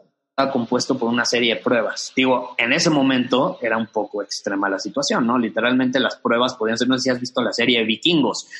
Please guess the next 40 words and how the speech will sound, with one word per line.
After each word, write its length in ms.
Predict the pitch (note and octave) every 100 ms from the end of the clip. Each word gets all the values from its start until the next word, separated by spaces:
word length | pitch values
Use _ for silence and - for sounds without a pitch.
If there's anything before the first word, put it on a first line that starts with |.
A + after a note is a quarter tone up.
| - -
Hay, 140 | - C3+
hay 160 | - C#3
una 220 | D3+ C#3+
parte 300 | D3 C3+ D#3
donde 680 | C#3+ B2+ A#2 A2 G#2 _ _
el, 320 | - A#2 A2+ A2+
el 140 | B2+
chavo 340 | - D#3 D#3+ D#3
pasa 240 | D#3 D3
por 120 | C#3
el 60 | B2+
proceso 320 | B2+ B2+ D3
de 100 | D#3+
iniciación 560 | C3 B2+ B2 A2+ C#3+ D3+
y 60 |
lo 120 | C#3 A#2+
mandan 300 | A#2+ B2+ C#3+
a 40 |
matar 320 | A2+ - B2+
un 160 | C3 C3+
oso 320 | B2+ - C#3+
a, 100 | B2+
a 420 | G#2+ - - G2
las 180 | A2 A2
montañas, 560 | A2 D#3+ E3+ D3+ B2 A2+
¿no? 160 | B2+
En 80 | C#3+
medio 240 | B2 C3+
de 60 | C3
la 120 | A#2+
nieve. 420 | A#2 D3 B2+ G2 _ - - _
Y 120 | C#3+
hasta 220 | C3 G3+
que 120 | F#3 D3
no 120 | F3
vuelva 320 | G3+ G3 F#3+
con 160 | D#3+ C3+
el 120 | C3+
oso 260 | D3+ D#3
muerto 800 | D3 D3 D3+ D3 - E3 E4 -